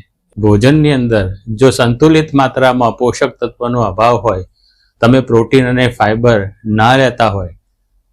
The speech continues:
તો પણ તમને સુગર ક્રેવિંગ થઈ શકે છે. તો સુગર ક્રેવિંગ માટે એક છઠ્ઠું રીઝન છે તમારા ભોજનની અંદર માઇક્રો પોષક તત્વનો અભાવ.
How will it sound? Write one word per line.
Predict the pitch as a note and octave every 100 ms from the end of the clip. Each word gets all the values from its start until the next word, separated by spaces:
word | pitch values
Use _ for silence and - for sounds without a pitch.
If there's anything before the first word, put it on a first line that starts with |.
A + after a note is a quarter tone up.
| _ -
તો | B2 B2+
પણ | B2+ A#2+ A#2+
તમને | A2 A2+ G#2+ -
સુગર | G#2 A2 G#2+
ક્રેવિંગ | G2+ G2+ G#2 G2+ - -
થઈ | G#2+
શકે | G2 F#2+ F#2+ F#2+
છે. | - -
તો | C#3+
સુગર | B2 A#2 C#3 C3
ક્રેવિંગ | A#2 B2 B2
માટે | A#2 A#2
એક | A#2 A#2+
છઠ્ઠું | - A2 - A#2+
રીઝન | G#2 A#2 A#2+ A#2+
છે | B2 A#2+ - _ _ _ _ _
તમારા | A2 A2 B2 B2+ C3 B2
ભોજનની | G#2+ G#2 B2+ C#3 B2+
અંદર | G#2 G2 F#2 G#2+ G#2+
માઇક્રો | G#2+ - C3+ C#3+ C#3+
પોષક | A#2+ A#2 C3+ A#2
તત્વનો | A#2 G#2+ A#2 A#2+ A2
અભાવ. | F#2 G#2